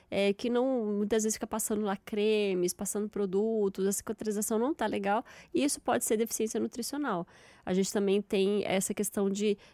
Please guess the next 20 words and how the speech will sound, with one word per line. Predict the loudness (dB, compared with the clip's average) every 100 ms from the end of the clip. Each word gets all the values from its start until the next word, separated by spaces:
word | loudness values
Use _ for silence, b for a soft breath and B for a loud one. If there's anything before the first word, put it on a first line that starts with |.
| B
é, | 0 4 4 6 4
aumentar | 4 2 2
o | 2
risco | 4 2 0
de | -2 -2
infecção, | 0 -2 -2 -2 -2 -2
né? | -2
Tanto | -4 -2 -2
é |
que | -2
as | -4
pessoas | -6 -6 -8
que, | -8 -10 -10
que | -6
estão | -6 -4 -2
hospitalizadas, | -4 -2 -2 -2 -2 -2 0 0 -2 -4 B B B
que | -4 0
elas | 2 0
têm | -2 -2
um, | -2 -2 -2 -2 0 0 0